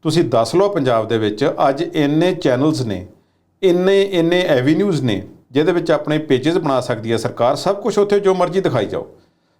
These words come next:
ਪਰ ਦੂਸਰੇ ਪਾਸੇ ਗੁਜਰਾਤ ਦੇ ਵਿੱਚ ਜਾ ਕੇ, ਹਰਿਆਣੇ ਦੇ ਵਿੱਚ ਜਾ ਕੇ, ਦਿੱਲੀ 'ਚ ਜਾ ਕੇ, ਹਿਮਾਚਲ 'ਚ ਜਾ ਕੇ ਪੰਜਾਬ ਸਰਕਾਰ ਦਾ ਪੈਸਾ ਖਰਚਣਾ ਤੇ ਰਿਸੋਰਸਿਜ਼ ਵਰਤਣੇ, ਤੇ ਪੰਜਾਬ ਸਰਕਾਰ ਦੇ ਐਮ ਐਲ ਏ ਮੰਤਰੀਆਂ ਦਾ ਉੱਥੇ ਜਾ ਕੇ ਮਹੀਨਾ, ਮਹੀਨਾ, ਡੇਢ, ਡੇਢ ਮਹੀਨਾ ਬੈਠੇ ਰਹਿਣਾ,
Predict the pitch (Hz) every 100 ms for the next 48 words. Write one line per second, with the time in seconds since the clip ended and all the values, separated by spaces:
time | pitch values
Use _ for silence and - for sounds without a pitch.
0 | - 190 - 127 135 202 214 202 - 196
1 | 208 - _ _ _ _ 151 135 127 123
2 | 131 143 160 156 123 120 120 120 131 117
3 | 117 123 139 135 131 113 113 113 135 -
4 | 120 131 135 120 117 113 113 127 110 120
5 | 123 151 113 110 113 - 127 117 110 110
6 | 123 123 127 127 113 120 117 113 107 123
7 | - 110 - 123 123 123 - 139 143 165
8 | 156 120 117 151 110 - - _ _ _
9 | _ _ 202 - 175 139 139 147 175 180
10 | 170 147 139 143 156 139 135 139 147 131
11 | 117 113 131 139 139 131 123 135 123 117
12 | 139 127 123 98 110 117 120 107 120 131
13 | 131 123 107 110 110 113 151 139 131 -